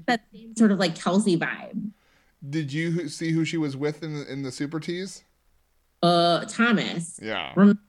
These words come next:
Speaker 1: I told you, rumor has it that she, <laughs> like, Thomas was at her house when he created, like, when he made that video on Katie's Men Tell All. They were like, uh, Thomas, that also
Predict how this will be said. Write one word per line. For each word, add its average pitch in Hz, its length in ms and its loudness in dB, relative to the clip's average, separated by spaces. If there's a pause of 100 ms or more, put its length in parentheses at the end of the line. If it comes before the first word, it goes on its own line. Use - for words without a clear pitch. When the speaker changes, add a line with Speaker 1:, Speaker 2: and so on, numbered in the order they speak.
(220)
Speaker 1:
I 208 80 8
told 190 340 4
you, 226 320 2
rumor 180 300 2
has 196 300 2
it 226 240 0
that 165 120 -2
she, 160 360 0 (420)
<laughs> - 420 -10
like, 175 240 2
Thomas 185 320 4
was 214 120 6
at 165 260 2
her 190 160 2
house 214 640 0 (240)
when 175 200 4
he 208 180 2
created, 190 380 -2
like, 180 120 -2
when 170 80 -2
he 180 180 0
made 185 140 0
that 165 180 -4
video 190 640 2 (260)
on 175 260 -2
Katie's 196 680 2 (180)
Men 180 280 4
Tell 226 220 0
All. 147 480 -8 (180)
They 196 100 6
were 185 80 4
like, 175 260 2
uh, 160 460 2 (420)
Thomas, 196 240 2
that 202 260 -4
also 262 640 0